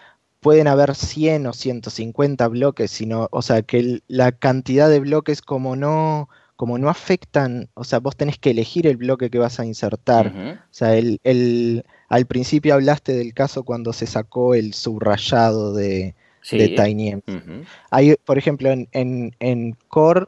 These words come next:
Speaker 1: en tiny M C Core en este momento no, no soporta, no tiene activado el plugin de hacer tablas, por ejemplo.
Speaker 2: Ujú, exacto.
Speaker 1: Eso es porque si lo activás, toda esta interfaz aparece para todos los usuarios que por ahí nunca van a usar una tabla.
Speaker 2: Ajá.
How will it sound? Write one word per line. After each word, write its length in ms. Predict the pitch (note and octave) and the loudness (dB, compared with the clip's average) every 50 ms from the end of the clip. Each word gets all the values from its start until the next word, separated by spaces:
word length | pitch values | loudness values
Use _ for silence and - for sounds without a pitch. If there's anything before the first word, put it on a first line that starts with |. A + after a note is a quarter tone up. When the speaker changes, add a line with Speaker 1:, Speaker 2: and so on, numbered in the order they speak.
| _ _ _ _ _ _ _ _ _ | _ _ _ _ _ _ _ _ _
Speaker 1:
en 300 | - C3+ B2+ A#2+ A#2+ A#2 | -4 -2 -2 -2 -4 -6
tiny 360 | A#2 A#2 C#3+ C#3 C#3+ D3+ D3+ D3 | -4 0 0 2 2 2 0 -2
M 100 | C#3+ C3 | -4 -6
C 300 | - - C3+ B2+ B2+ B2+ | -6 -6 -6 -6 -6 -6
Core 260 | - - D3 D3 C#3+ C3+ | -2 0 2 2 2 0
en 60 | C3 | 0
este 220 | B2+ - - C3 | -4 -6 -8 -6
momento 480 | B2 A#2+ B2+ C#3+ D#3 D#3 - E3+ E3 - | -6 -4 -4 -4 -4 0 2 2 2 2
no, 380 | - C#3+ C#3+ D3 D3+ D3 C#3+ - - | 2 0 2 2 2 0 -2 -4 -6
no 300 | D3+ C#3 C#3 C#3+ C#3+ C#3+ | -4 -2 0 2 2 2
soporta, 680 | - - C#3 B2+ - C#3 C#3 C#3 C3+ - - C#3 B2 | 2 2 0 2 2 2 2 2 2 2 2 0 2
no 160 | B2 C3+ C3+ | 2 0 -2
tiene 280 | - - D3 D3 D3+ D3 | 0 2 2 2 2 2
activado 560 | C#3 - - - A#2+ A#2+ C3 B2+ C3 C3+ C3 | -2 -2 -6 -8 -2 0 2 2 2 2 0
el 100 | A#2+ A2 | -2 -4
plugin 480 | A#2 - A#2+ B2+ B2 B2 A#2 A2+ G#2+ | -6 -8 -6 -4 -4 -4 -4 -4 -4
de 480 | G2+ G#2+ G#2 G2+ G2 F#2+ G2+ G2 G2 F#2+ | -2 0 0 0 0 0 0 0 0 0
hacer 360 | - G#2+ A2 - - A#2 A2+ - | -2 -2 -2 0 0 0 0 -2
tablas, 580 | _ - C3 A2 A2 G2 F#2 F2+ F2+ E2+ - | _ 0 0 0 0 0 -2 -6 -8 -10 -12
por 180 | - - F#2+ - | -14 -14 -12 -12
ejemplo. 400 | - - F2+ G2 G#2+ G#2+ G2+ G2+ G2 | -12 -10 -10 -8 -8 -8 -10 -10 -12
Speaker 2:
Ujú, 260 | F#2 F#2+ C3 E3+ A3 _ | -12 -12 -14 -14 -16 _
exacto. 540 | - G#2+ G#2 - - F2 D#2 - C#3 - - - | -12 -12 -10 -8 -8 -10 -8 -8 -8 -8 -2 2
Speaker 1:
Eso 240 | D3 D#3 - E3+ | 2 2 4 2
es 60 | D#3 - | 0 0
porque 320 | - D3+ D3 - - B2+ A2 - | 0 -4 -2 -2 -2 -2 -2 -2
si 200 | - - D#3 C3 | -2 0 0 2
lo 120 | B2+ C3 | 2 2
activás, 880 | B2+ - - - C#3 B2 B2+ D#3 E3+ D3+ B2+ C3 C3+ - - - - _ _ _ _ _ _ _ _ _ - | 0 -2 -4 -8 -6 -2 2 2 4 4 2 2 0 -4 -10 -20 -20 _ _ _ _ _ _ _ _ _ 0
toda 240 | - D#3+ E3+ E3 D#3 | 2 4 4 4 4
esta 180 | - - D#3 | 0 -2 -6
interfaz 580 | C#3+ C3+ B2+ B2 A#2+ A#2+ - - D#3 D#3 - - | -6 -6 -4 -6 -6 -6 -2 0 -2 0 0 -2
aparece 420 | C#3+ B2 - A#2 B2+ B2 - C3 | -4 -2 -2 -2 -2 -2 -4 -4
para 260 | A2+ - A2 G#2+ A2+ | -2 0 0 0 0
todos 360 | A2+ - - D#3 E3 E3+ D#3+ C#3 | -2 -2 -2 0 2 2 2 2
los 160 | C3 - - | 0 -4 -6
usuarios 460 | C3 - - E3 E3 D3+ C3+ A#2 A2 | -6 0 2 2 2 4 2 -2 -2
que 100 | - A#2 | -4 -6
por 140 | G#2+ A2+ G#2 | -4 0 0
ahí 200 | G#2+ A#2+ C3 B2 | 0 0 0 -2
nunca 360 | B2 C#3 D#3+ E3+ E3 - C3+ | -2 -2 -2 -2 0 2 2
van 180 | C3 B2+ B2 B2 | 2 2 2 0
a 40 | |
usar 260 | A#2+ - - A#2+ A#2+ A#2+ | -4 -4 -4 -4 -4 -4
una 160 | A2+ G#2 G#2 | -4 -4 -2
tabla. 420 | - B2 A#2+ A2 F#2+ F2+ F#2 G2 | 0 0 0 0 0 -2 -4 -4
Speaker 2:
Ajá. 560 | F#2 F2+ F2 E2 - E2 D#2+ D#2 E2+ C3+ F#3+ | -4 -6 -8 -10 -12 -14 -14 -12 -12 -14 -16